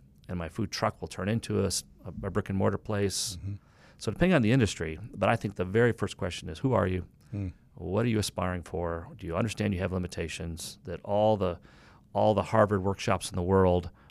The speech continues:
Speaker 1: aren't gonna change this fundamental D N A neurology that you've built? And that to me is the first question.
Speaker 2: Do you think our society works against that reality? In other words, we always, we always, um,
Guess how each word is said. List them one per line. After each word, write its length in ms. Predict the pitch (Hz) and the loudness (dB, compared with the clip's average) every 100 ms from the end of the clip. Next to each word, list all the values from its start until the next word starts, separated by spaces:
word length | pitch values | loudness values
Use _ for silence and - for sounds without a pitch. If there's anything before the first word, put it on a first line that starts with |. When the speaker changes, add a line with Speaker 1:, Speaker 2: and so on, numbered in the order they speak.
| - | -6
Speaker 1:
aren't 240 | 98 98 110 | -4 -4 -4
gonna 180 | 92 85 | -6 -6
change 640 | - 101 90 85 82 - - | -4 -2 -2 -4 -8 -12 -8
this 180 | 90 - | -8 -6
fundamental 720 | 98 90 90 87 80 87 - - - - - - - | -6 -4 -2 -2 -4 -10 -18 -20 -20 -20 -20 -14 -2
D 180 | 104 92 | 0 2
N 100 | 92 | 4
A 360 | 90 90 87 - - - | 4 2 0 -8 -18 -6
neurology 640 | 95 90 92 92 87 85 | 0 4 4 2 0 -4
that 120 | 87 | -6
you've 180 | 92 80 | -6 -2
built? 380 | 92 82 - - - - - _ _ - | -2 -2 -4 -12 -18 -20 -20 _ _ -10
And 260 | 90 85 80 - | -6 -6 -4 0
that 200 | 104 - | -2 -2
to 80 | 87 | -8
me 140 | 85 | -6
is 100 | 82 | -8
the 80 | - | -10
first 240 | - 90 | -10 -10
question. 420 | - 87 - - 92 123 - - - | -6 -8 -6 -14 -16 -18 -20 -20 -6
Speaker 2:
Do 80 | 135 | -2
you 60 | 123 | 0
think 240 | 147 120 | 0 0
our 140 | 110 | 0
society 520 | - 113 - 120 113 107 | 0 -2 2 4 4 2
works 360 | 107 104 - | 0 0 -2
against 400 | 107 107 110 - | -2 0 0 0
that 140 | 113 104 | 0 0
reality? 580 | 107 107 107 113 110 - - - _ - - | 2 2 2 2 0 -2 -18 -20 _ -16 -4
In 120 | 113 | 0
other 180 | 110 107 | 2 4
words, 320 | 107 104 - - - - - - - _ - - - - - - - - _ - 147 | 4 2 -2 -6 -14 -20 -18 -18 -20 _ -20 -20 -20 -20 -20 -20 -20 -20 _ -4 4
we 140 | 131 | 6
always, 540 | 123 123 113 104 - - | 6 4 4 2 -2 0
we 220 | 127 123 | 6 6
always, 520 | 120 117 110 95 - - | 8 6 4 0 -2 0
um, 640 | 113 107 98 98 95 | 2 2 0 -2 -6